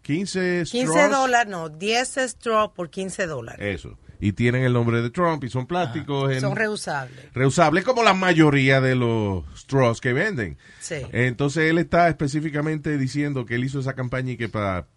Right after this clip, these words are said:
Speaker 1: para contrarrestar los straws, los sorbetos, popote, pajilla,
Speaker 3: Ujú.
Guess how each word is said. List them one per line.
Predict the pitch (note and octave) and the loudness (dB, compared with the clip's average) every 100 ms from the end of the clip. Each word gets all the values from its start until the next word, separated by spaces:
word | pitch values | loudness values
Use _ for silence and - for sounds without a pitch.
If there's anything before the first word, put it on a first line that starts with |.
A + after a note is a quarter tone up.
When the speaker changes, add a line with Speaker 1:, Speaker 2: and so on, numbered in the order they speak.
| _ _ _ _ _ - | _ _ _ _ _ -6
Speaker 1:
para | A2 G#2+ G#2+ | -4 -2 -4
contrarrestar | A2+ G#2+ G#2+ G#2 - C3 C3 A#2 - _ - | -6 -4 -4 -4 -2 0 0 -2 -10 _ -4
los | G#2 G#2+ G#2 G2+ G#2 F#2+ F2+ - _ - | -2 0 0 -2 -2 -4 -6 -10 _ -20
straws, | - - C3 A#2+ F#2+ | -12 -4 0 0 -2
los | G#2 | -4
sorbetos, | G#2 G#2 B2 A2+ A2+ | -4 -4 -4 -4 -6
popote, | A2 B2 A#2 A#2+ A2+ A2 | -6 -6 -6 -6 -4 -6
pajilla, | G#2+ A2 A#2+ A2+ A2+ B2+ | -6 -6 -6 -6 -6 -6
Speaker 3:
Ujú. | C3+ | -8